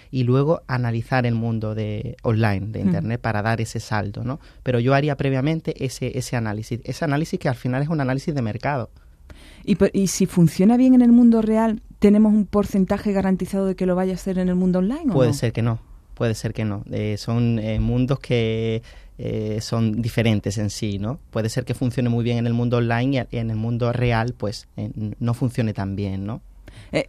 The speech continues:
Speaker 2: ¿qué parámetros o qué claves habría que tener en cuenta para verdaderamente conocer si ese producto va a funcionar o no?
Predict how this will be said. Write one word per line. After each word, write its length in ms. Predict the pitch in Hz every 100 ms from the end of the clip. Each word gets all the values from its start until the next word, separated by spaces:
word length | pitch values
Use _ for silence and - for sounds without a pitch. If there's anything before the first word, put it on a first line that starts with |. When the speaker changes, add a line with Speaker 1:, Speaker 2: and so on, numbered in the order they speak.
| -
Speaker 2:
¿qué 160 | 208 196
parámetros 640 | 214 208 226 196 196 196
o 60 |
qué 220 | - 202 196
claves 560 | 202 196 196 196 - - - - -
habría 380 | 180 175 196 190
que 160 | 196 185
tener 320 | 185 185 185
en 120 | 180
cuenta 640 | 185 185 185 180 170 170 165 - - - -
para 320 | 185 175 165 - - - - -
verdaderamente 720 | 160 165 180 175 180 190 190
conocer 360 | 180 180 175 185
si 260 | - 180 170
ese 220 | 180 185
producto 460 | 180 180 180 180
va 100 | 175
a 40 | 175
funcionar 540 | 185 170 175 170 170
o 80 | 170
no? 200 | 226